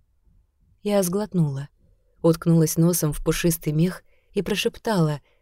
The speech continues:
зная, что с его обострённым слухом он точно услышит. Просто не могла набраться смелости произнести эти слова в полный голос.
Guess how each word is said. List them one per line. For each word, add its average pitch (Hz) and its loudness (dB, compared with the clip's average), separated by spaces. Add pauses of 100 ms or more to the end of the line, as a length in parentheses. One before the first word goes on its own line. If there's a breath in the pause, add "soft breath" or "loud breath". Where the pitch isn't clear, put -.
зная, 165 2
что 160 -2
с 160 -2
его 170 2
обострённым 160 0
слухом 190 -2
он 160 0
точно 170 -2
услышит. 165 -6 (680)
Просто 165 0
не 160 4
могла 165 4
набраться 156 0
смелости 160 0
произнести 160 0
эти 165 -4
слова 156 0
в 165 -10
полный 160 4
голос. 151 -2